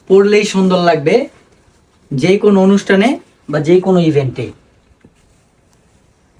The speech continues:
প্রত্যেকটা কাপড় আমাদের কাছে পেয়ে যাবেন স্টুডেন্ট বাজেটে এবং কারখানার রেটে, পাইকারি রেটে আমাদের থেকে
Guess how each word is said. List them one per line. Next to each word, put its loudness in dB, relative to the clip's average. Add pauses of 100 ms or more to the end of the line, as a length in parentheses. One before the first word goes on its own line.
(720)
প্রত্যেকটা -2
কাপড় 2 (120)
আমাদের 0
কাছে 0 (100)
পেয়ে 2
যাবেন 0 (560)
স্টুডেন্ট -2
বাজেটে -2 (260)
এবং -2 (140)
কারখানার -2
রেটে, -6 (340)
পাইকারি 0
রেটে 0
আমাদের -6
থেকে -4